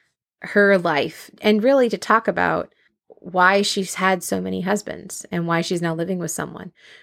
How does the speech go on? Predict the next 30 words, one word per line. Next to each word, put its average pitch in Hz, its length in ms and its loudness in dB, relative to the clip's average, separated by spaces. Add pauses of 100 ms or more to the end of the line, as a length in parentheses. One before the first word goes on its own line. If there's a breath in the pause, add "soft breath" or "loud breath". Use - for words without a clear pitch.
(120)
What 208 340 2
is 214 220 4
it 196 240 4
in 185 160 -2
her 196 180 0
heart 190 280 4
of 170 100 -2
hearts - 640 0 (200)
that 180 380 2
is 170 560 0 (680)
pushing 226 480 2
her 165 500 2 (220)
to 190 260 0
be 175 540 2
taken 185 340 2
care 160 480 2
of, - 100 -6
to - 120 -6
be 170 120 -4
protected, - 720 -4
to - 80 -10
be 170 160 0
loved, 160 560 2 (460 loud breath)
to - 100 -4
have 170 800 2
identity 170 640 2
in 160 560 -2 (200)
these 175 220 2
relationships, 170 640 0
these 175 160 -2